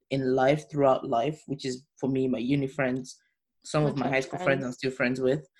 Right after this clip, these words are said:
Speaker 1: um, work friends. But then, like, in all this group of friends and in all these categories of friends, there are certain, so I'm going to say expectations when it comes to the different groups of friends.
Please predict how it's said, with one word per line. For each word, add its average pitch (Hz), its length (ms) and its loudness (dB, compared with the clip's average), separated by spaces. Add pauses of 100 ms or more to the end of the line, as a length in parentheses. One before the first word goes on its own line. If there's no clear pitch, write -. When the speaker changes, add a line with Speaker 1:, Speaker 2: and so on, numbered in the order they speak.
(380)
Speaker 1:
um, 131 260 2
work 139 260 6
friends. 127 380 -4 (460)
But 151 280 6
then, 160 260 4
like, 143 260 2 (500)
in 170 160 2
all 185 140 8
this 175 160 0
group 156 220 0
of 135 100 -6
friends 131 680 -4 (200)
and 139 180 2
in 139 140 0
all 151 140 6
these 147 140 0
categories 143 500 0
of - 120 -4
friends, 127 360 -6
there 139 160 4
are 135 60 2
certain, 151 720 -2 (640)
so - 160 2
I'm 151 100 4
going 196 160 6
to 190 60 6
say - 240 2
expectations 151 760 -2
when 147 120 2
it 143 100 -2
comes 147 240 0
to 143 40 -8
the 135 100 0
different 135 520 -4
groups 135 240 -2
of 123 120 -8
friends. 135 560 -6